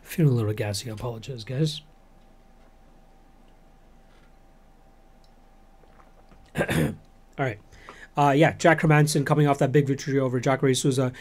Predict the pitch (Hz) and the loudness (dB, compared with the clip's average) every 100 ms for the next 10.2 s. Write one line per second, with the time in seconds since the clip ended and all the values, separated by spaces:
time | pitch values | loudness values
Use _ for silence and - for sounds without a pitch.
0 | - - - 170 160 151 139 131 139 - | -20 -20 -4 0 2 0 0 0 0 0
1 | 139 131 135 131 - - - 165 131 127 | 0 2 2 0 -4 -20 -10 0 2 4
2 | 175 180 185 156 165 160 156 156 156 151 | 4 4 2 4 4 4 4 4 4 4
3 | 151 151 139 147 151 156 156 - - - | 2 2 0 0 2 0 0 -2 -12 -20
4 | - 143 127 123 117 113 - 139 117 151 | -10 -4 -2 -4 -6 -10 -10 -10 0 2
5 | 135 127 - - - _ - 147 131 139 | 2 0 -14 -18 -20 _ -8 -6 -2 2
6 | 180 156 151 143 135 127 135 123 139 135 | 2 4 2 2 2 0 -2 -2 0 0
7 | 143 135 139 135 135 131 127 123 123 - | -2 -4 -4 -4 -2 -2 -4 -6 -8 -10
8 | 156 - - 156 123 139 147 127 117 135 | -10 -6 0 0 0 -2 -2 -2 -2 -2
9 | 131 131 127 127 - - - 131 117 113 | 0 0 -2 -6 -20 -18 -6 -4 -4 -8
10 | 123 | -12